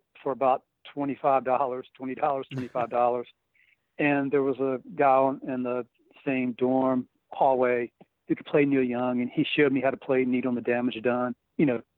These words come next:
Speaker 1: picking. So I didn't first learn how to strum. I was <laughs> learning how to pick some notes at the beginning when I was learning, and I was just determined to learn how to play Needle on the Damage Done. And, um, and it, the neat thing about Neil Young is, is that if you buy the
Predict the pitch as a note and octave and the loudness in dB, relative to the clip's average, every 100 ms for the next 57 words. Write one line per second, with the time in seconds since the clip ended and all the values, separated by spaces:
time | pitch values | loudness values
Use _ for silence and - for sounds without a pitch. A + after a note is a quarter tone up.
0 | - A#3+ B3 A#2+ - C3 D#3+ E3+ C#3 A#2+ | -2 0 0 -4 0 2 2 0 -4 -10
1 | _ _ _ D#3+ - D#3 C#3+ C3 - - | _ _ _ 0 0 -2 -2 -2 -6 -12
2 | - F3+ F#3+ D3+ D3 C#3 C3 C#3+ F3 D3 | -4 0 0 0 0 -2 -2 -2 -2 0
3 | D3+ C3+ B2+ _ _ F3 - C#3+ B2+ D3 | 0 0 -2 _ _ -6 -4 -4 0 0
4 | - - - _ _ _ C3+ - B2 A#2+ | -2 -8 -20 _ _ _ -8 -6 -2 0
5 | A#2+ A#2+ A#2+ A#2 A2 A#2+ A#2+ A#2 A#2 A#2 | 2 0 0 -2 -2 -4 -2 -2 0 -2
6 | - - - _ - C3 C3 - - - | -6 -20 -20 _ -2 2 2 0 -4 -2
7 | - D3+ D3 B2+ B2 C3 B2+ A#2 - C3 | 2 4 6 4 0 0 0 -2 -2 0
8 | B2 B2+ B2 A#2+ A#2 A#2+ A#2+ A2 - C#3 | 2 2 0 -2 0 0 0 -4 0 2
9 | C3+ A#2+ - _ _ B2 A#2+ A#2+ B2 A#2+ | 2 0 -8 _ _ -6 -2 0 0 0
10 | A#2 A#2 - _ _ _ - - E3+ A4 | -2 -6 -10 _ _ _ -6 0 0 4
11 | A#3 - E3+ F#3+ - A3+ F3+ D#3+ D#3 D3+ | 2 2 2 2 2 2 4 2 2 2
12 | C#3+ C#3 D#3+ D3+ C3+ B2+ B2+ - - C#3+ | 2 2 2 2 0 -2 -6 -10 -16 -8
13 | - C#3 C3+ C#3+ C3 D#3+ E3 C#3 | 0 0 0 -4 0 2 2 -2